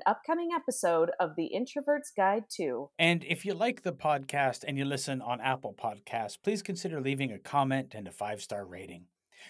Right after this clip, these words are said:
Speaker 2: Your ratings and comments help new people find this show, but even better, whether you listen on Apple Podcasts, Google Podcasts, Spotify,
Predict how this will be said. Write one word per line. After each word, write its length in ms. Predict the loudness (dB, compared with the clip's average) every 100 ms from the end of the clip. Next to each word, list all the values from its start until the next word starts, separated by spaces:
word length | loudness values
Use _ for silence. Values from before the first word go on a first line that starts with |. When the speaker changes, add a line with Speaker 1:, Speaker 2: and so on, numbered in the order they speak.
| -4
Speaker 2:
Your 220 | 2 2
ratings 460 | 6 6 6 2 -2
and 120 | -6
comments 540 | -2 0 0 -2 -4
help 240 | -4 -4 -4
new 220 | -2 -2
people 320 | -2 -6 -6
find 320 | -6 -6 -6 -10
this 140 | -10
show, 340 | -8 -8 -8 -8
but 200 | -8 -8 -6
even 300 | -2 0 2
better, 440 | 4 4 2 -12 _ -20 -16 0
whether 180 | 4
you 80 | 6
listen 240 | 4 4 4
on 140 | 4
Apple 320 | 6 6 4 0
Podcasts, 560 | 2 2 2 0 0
Google 300 | -2 -2 -2
Podcasts, 600 | 2 2 2 -4 -6 -6 -2
Spotify, 460 | 0 0 0 0